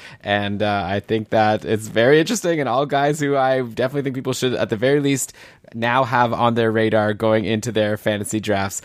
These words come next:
Because if Victor thinks they have a chance to win the Calder, that means obviously these are players who have a chance to make an impact on your fantasy teams.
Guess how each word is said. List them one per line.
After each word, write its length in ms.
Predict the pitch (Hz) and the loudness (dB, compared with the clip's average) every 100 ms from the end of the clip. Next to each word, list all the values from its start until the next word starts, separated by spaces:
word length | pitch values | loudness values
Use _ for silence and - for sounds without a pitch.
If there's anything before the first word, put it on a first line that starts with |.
| - - | -16 -6
Because 200 | 98 95 | -6 -4
if 80 | 92 | -2
Victor 240 | 117 117 | -2 0
thinks 160 | 117 107 | -2 0
they 60 | |
have 80 | 107 | 0
a 60 | 107 | 0
chance 260 | 120 110 | 0 0
to 100 | - | -2
win 100 | 107 | -2
the 60 | 104 | 0
Calder, 320 | 127 143 160 | 2 4 4
that 220 | 123 117 | 2 0
means 180 | 110 107 | 0 -2
obviously 300 | 98 104 107 | -2 -4 -6
these 160 | 101 110 | -4 -4
are 80 | |
players 400 | 107 117 101 98 - - | -2 -2 -2 -4 -8 -18
who 120 | - | -6
have 180 | 107 104 | 0 0
a 40 | 98 | -2
chance 240 | 101 95 | -8 -6
to 80 | 113 | -4
make 140 | 101 | -4
an 100 | 98 | -4
impact 440 | - 101 104 92 - - - | -6 -6 -4 -4 -6 -20 -10
on 160 | 101 98 | -4 -2
your 100 | 98 | -2
fantasy 400 | 98 95 - 101 | -2 -4 -4 -4
teams. 460 | 107 110 92 87 | 2 2 0 -4